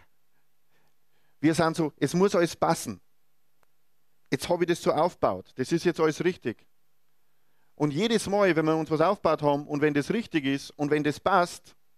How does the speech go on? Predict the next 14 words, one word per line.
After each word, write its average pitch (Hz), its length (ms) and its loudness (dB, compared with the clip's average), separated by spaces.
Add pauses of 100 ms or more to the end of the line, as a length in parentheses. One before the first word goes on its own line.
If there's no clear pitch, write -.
(920)
passt's 143 260 -2
für 143 120 0
Gott 156 240 -2
noch 160 80 0
lange 139 300 2
nicht. 85 140 -10 (2750)
Weil 156 180 2
Gott 214 260 -2
ist 202 180 -2
mehr 202 280 2
an 190 100 4
der 185 80 2
Veränderung 202 540 0
interessiert, 175 720 0